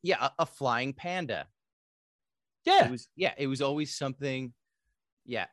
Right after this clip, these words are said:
Speaker 1: And they always, there was always some sort of vehicle
Speaker 2: Yep.
Speaker 1: that they were in.
Speaker 2: Right. Like, they all got into the, like, the, the Fonzmobile or something like that.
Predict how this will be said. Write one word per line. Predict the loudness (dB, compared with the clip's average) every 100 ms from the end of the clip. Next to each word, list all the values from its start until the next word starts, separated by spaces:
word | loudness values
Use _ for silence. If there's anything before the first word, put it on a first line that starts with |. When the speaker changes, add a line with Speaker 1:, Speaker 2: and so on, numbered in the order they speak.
| -4
Speaker 1:
And | 0 6
they | 6
always, | 6 4
there | 0 -2
was | 0
always | -2 -2
some | -4
sort | -4 -6
of | -8
vehicle | -6 -4 -4 -6 -8 -8 -10 _ _
Speaker 2:
Yep. | 4 4 2 _ _ _ _
Speaker 1:
that | -8 -6
they | -4 -6
were | -4 -6
in. | -6 -8 -14 -20 _ _ 4
Speaker 2:
Right. | 6 6
Like, | 2 2
they | 4
all | 4 4 0 -8 _ _ -2
got | 2 2
into | 0 -6 -8 -8
the, | -8 -8
like, | -8 -10 -10
the, | -10 -8
the | -6
Fonzmobile | -2 -2 -2 -6 -10 -8 -10 -10
or | -12
something | -10 -10 -14 -16
like | -14 -14
that. | -14